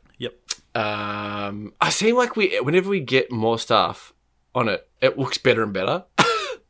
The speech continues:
Speaker 2: It
Speaker 1: Yeah.
Speaker 2: looks like it's getting more polished. Um, I just feel like this is my jam, dude. Like, just the combat, um, like, yeah, like, the different kind of, like,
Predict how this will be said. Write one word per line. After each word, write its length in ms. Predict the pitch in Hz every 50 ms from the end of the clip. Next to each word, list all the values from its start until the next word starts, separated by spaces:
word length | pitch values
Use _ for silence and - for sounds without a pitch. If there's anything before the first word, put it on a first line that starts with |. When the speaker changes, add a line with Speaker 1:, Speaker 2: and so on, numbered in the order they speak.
| _ - 120
Speaker 2:
It 80 | - 113
Speaker 1:
Yeah. 60 | 117 135
Speaker 2:
looks 160 | 151 - 175
like 100 | 175 -
it's 120 | - 117 -
getting 180 | - 117 131
more 140 | 139 131 127
polished. 540 | - - - 120 127 170 190 196 - - - - 190 202 - - - - - - - - - - - - - - _ _ _ _ _ _ -
Um, 540 | 131 127 127 127 127 123 123 120 123 - _ _ _ _ _ _ _ -
I 180 | - - 120 -
just 180 | - 180 170
feel 120 | - 202 185
like 80 | -
this 120 | - 135 127
is 120 | 131 117
my 120 | 117 107
jam, 440 | 95 90 - - 104 120 147 151 131
dude. 460 | - - 101 101 120 143 160 160 160 _ _ _ _ _ _ _ _ _ _ _ _ _ _ _ _ -
Like, 280 | 120 117 117 117 - _ _ _
just 380 | - 147 135 - - _ _ -
the 80 | -
combat, 640 | - - - 131 131 131 131 127 127 127 127 - - _ _ _ _ _ _ _ _ _ _ _ _ -
um, 680 | - 107 101 101 98 98 101 101 101 104 101 104 - - _ _ _ _ _ _ - -
like, 380 | 98 95 92 92 - - - _ -
yeah, 200 | 120 120 117 110
like, 200 | 95 95 95 - _ _ _ _ _ _ _ _ -
the 100 | 113 107
different 420 | - 135 123 - - 113 110 104
kind 220 | - 113 113 107
of, 120 | 104 95 95
like, 380 | 95 87 87 95 95 - -